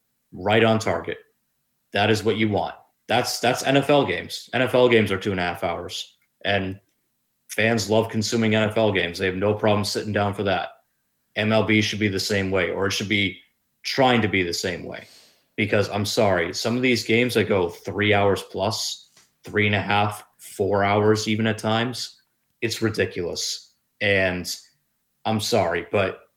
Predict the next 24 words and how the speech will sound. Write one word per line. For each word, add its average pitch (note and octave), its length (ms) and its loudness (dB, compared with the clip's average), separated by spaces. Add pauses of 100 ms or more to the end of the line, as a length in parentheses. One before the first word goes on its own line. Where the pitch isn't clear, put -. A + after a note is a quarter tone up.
(260)
as A2 160 0
a F#2+ 40 0
pitcher, D#3 600 2 (640)
twenty D3 320 2
seconds, D3+ 640 0
especially F#3 440 2
with C#3 180 4
the A#2+ 60 0
PitchCom C3+ 600 -4
now, C#3+ 320 -2 (540)
you F3 120 2
shouldn't F3+ 400 2
need C3 220 4
any F#2 200 0
more E2+ 200 -4
than - 140 -16
that. - 320 -14 (520)
How E3 100 4
much A#3+ 260 0
time E3+ 220 0
do C#3 80 0
you B2+ 80 4
really A#2+ 260 2
need? G2+ 380 -2